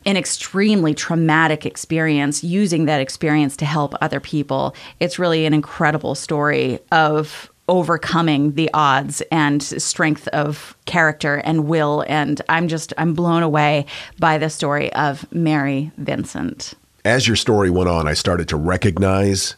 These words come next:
Speaker 2: this, uh, this particular case. Wasn't this on an episode of I Survived?
Speaker 1: It was.
Speaker 2: Yeah.
Speaker 1: Yeah.
Speaker 2: Yeah. What a remarkable woman.
Speaker 1: Absolutely.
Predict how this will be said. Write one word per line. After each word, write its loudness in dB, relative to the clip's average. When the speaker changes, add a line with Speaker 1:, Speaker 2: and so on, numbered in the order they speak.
Speaker 2:
this, 0
uh, 0
this 0
particular -2
case. -2
Wasn't 0
this 0
on -2
an -2
episode 0
of -2
I 0
Survived? -2
Speaker 1:
It 0
was. 0
Speaker 2:
Yeah. 2
Speaker 1:
Yeah. 2
Speaker 2:
Yeah. 0
What 0
a 0
remarkable 0
woman. -2
Speaker 1:
Absolutely. -4